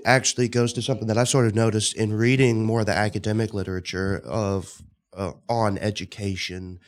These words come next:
and how education is to be done. It's very pedagogical, like in the way that you sense, uh, said. It's been very much affected by Paulo Freire as well, but then we'll, we'll get into that.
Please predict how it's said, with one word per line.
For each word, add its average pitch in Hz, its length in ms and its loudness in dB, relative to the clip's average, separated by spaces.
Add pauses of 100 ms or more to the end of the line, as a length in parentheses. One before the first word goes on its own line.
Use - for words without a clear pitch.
(500)
and 95 120 -4
how 104 200 -2
education 98 560 -4
is 85 100 -12
to - 100 -8
be 95 140 -10
done. 90 520 -2
It's 98 240 -4
very 107 220 -2
pedagogical, 95 800 -6 (200)
like 98 180 -4
in 92 60 -8
the 92 60 -6
way 98 100 -2
that 92 120 -2
you 107 140 0
sense, - 560 -4
uh, 95 380 -4
said. 85 420 -4 (360)
It's - 80 -20
been 123 160 2
very 127 280 4
much 120 300 4
affected 107 380 -2
by 98 400 2 (120)
Paulo 101 320 2
Freire 95 560 -2
as 85 180 -6
well, 95 420 2
but 90 240 -6
then 85 140 -6
we'll, 85 220 -4
we'll 82 180 -6
get 90 120 -6
into 92 180 -6
that. 95 300 -2